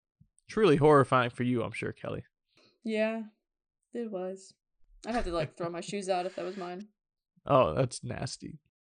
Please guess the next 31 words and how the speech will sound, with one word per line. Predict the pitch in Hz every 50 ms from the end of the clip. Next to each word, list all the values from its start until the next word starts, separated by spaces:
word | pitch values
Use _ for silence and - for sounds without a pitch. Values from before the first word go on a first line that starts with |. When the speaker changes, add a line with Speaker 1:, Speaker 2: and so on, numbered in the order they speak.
| _ _ _ - _ - -
Speaker 1:
Two | - 240 233
can | - 202
play | - 202 185
at | 170 101
this | 139 143 - -
game, | - 139 135 127 123
though, | 123 123 135
because | 131 135 127 - 139 123
Sharpay | - - 143 135 139 135 - 143 139 135 135 127
brings | 127 135 135 135 127 120
in | 131 127
a | 120 117
dog | 123 143 151 151 151 147 127
whistle | 131 135 135 - - 165 170 185 -
and | 139 131 123 -
throws | 143 139 135 131 123
Countess | - - 151 143 147 143 - 143 131 - -
off | 127 127 127 -
her | - 151 143 143
game, | 139 123 127 117 123 127 123 127 -
causing | - - 135 131 120 135
her | 139 123
to | 123
spin | 117 - - - - 156 147 135
all | 131 135 135 135
over | 131 127 127 123
the | 113 123
place | - - 123 117 120 120 -
during | - 123 117 117 120
her | 117 123 120 117
audition. | 110 110 110 104 107 104 - - 76 - -